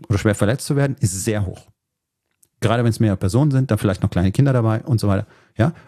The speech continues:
Also das sind Dinge, für die sollte man vorgesorgt haben. Gleiches gilt für Unternehmen. Was ist denn, wenn? Was ist denn, wenn? Was ist denn, wenn? Das machen Unternehmer aber nicht. Die haben zwar Angst, Risiken einzugehen,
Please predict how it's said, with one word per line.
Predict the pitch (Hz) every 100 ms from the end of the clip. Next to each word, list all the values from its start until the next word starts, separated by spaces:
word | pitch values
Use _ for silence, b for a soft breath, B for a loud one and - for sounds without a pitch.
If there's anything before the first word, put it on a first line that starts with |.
| _
Also | 113 131
das | 143
sind | 165
Dinge, | 151 151 156
für | - 127
die | 127
sollte | 127 123
man | 123
vorgesorgt | - 92 92 - -
haben. | -
Gleiches | 110 107 139 123
gilt | 123
für | - 127
Unternehmen. | 127 127 190 160 - b
Was | - 156
ist | - 156
denn, | 156
wenn? | 165 107 b b
Was | 120 147
ist | 143
denn, | 160 165
wenn? | 165 - b b
Was | 131 -
ist | -
denn, | 151
wenn? | 151 - _ _ _ _ _ _ _ _ _ _ _
Das | 131 -
machen | 185 190 185 165 _
Unternehmer | 147 160 156 156
aber | 147 143
nicht. | 98 -
Die |
haben | 123
zwar | - - -
Angst, | - 196 233 -
Risiken | 135 160 139 120
einzugehen, | 175 208 - 127 147